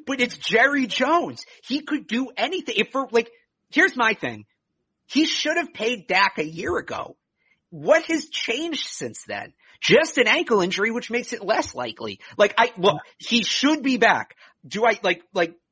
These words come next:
you know, if I'm putting money on it, do I think he will be back? Yes.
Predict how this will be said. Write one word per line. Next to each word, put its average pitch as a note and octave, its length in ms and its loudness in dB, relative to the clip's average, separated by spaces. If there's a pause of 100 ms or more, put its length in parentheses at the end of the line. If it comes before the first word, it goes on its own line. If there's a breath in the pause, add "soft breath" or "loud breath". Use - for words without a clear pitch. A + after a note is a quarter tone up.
you F#3+ 80 -2
know, G3 100 2
if F#3+ 80 -4
I'm F3+ 120 -4
putting A#3+ 260 -2
money A#3 240 0
on F3+ 100 0
it, G3+ 100 -6
do F3 100 0
I E3 80 0
think A3+ 200 -10
he A3+ 100 -8
will A3 120 -4
be F#3 140 -12
back? F3 320 0
Yes. C3+ 460 0